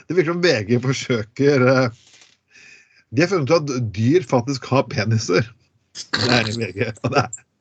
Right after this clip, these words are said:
det er, det er ganske unikt, V G. Tusen hjertelig takk. Og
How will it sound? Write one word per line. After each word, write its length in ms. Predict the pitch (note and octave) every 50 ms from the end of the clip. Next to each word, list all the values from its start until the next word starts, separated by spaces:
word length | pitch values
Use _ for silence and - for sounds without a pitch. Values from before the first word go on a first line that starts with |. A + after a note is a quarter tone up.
| _ _ _ - - _ _ _ _ - - - _ _ _ _ _ _ _ -
det 60 | C3+ B2
er, 100 | A#2+ A2 - _ _ - - - - - - - -
det 40 | B2+
er 80 | C3+ C#3
ganske 240 | C#3 A#2+ - - F#3
unikt, 300 | C#3+ A2+ G#2+ - - -
V 160 | C#3 C3+ C#3
G. 80 | D#3+ F#3+
Tusen 320 | F3 D3 C3+ - - D3
hjertelig 160 | B2 C3 B2+
takk. 240 | B2+ C3+ D#3 - - - - - - - - - - - - B2
Og 160 | - E3+ C3+